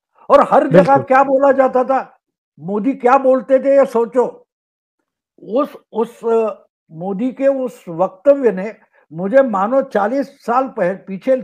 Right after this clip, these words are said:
Speaker 1: पैंतालीस साल पीछे ले गए।
Speaker 2: हम्म।
Speaker 1: मोदी जी क्या बोलते थे, "ये मोदी की गारंटी है।"
Speaker 2: हाँ।
Speaker 1: "ये मोदी की गारंटी है।"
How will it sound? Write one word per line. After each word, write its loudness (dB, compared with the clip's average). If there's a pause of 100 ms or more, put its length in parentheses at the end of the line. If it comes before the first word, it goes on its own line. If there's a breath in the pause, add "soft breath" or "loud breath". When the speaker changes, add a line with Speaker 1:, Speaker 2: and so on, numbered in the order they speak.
(120)
Speaker 1:
पैंतालीस -6
साल -2
पीछे -4
ले -2
गए। -10 (840)
Speaker 2:
हम्म। -8 (280)
Speaker 1:
मोदी -4
जी -4
क्या 0
बोलते 2
थे, 0 (320)
"ये 2
मोदी 0
की -4
गारंटी 2
है।" -12 (600)
Speaker 2:
हाँ। 2
Speaker 1:
"ये 4
मोदी -2
की -4
गारंटी 0
है।" -8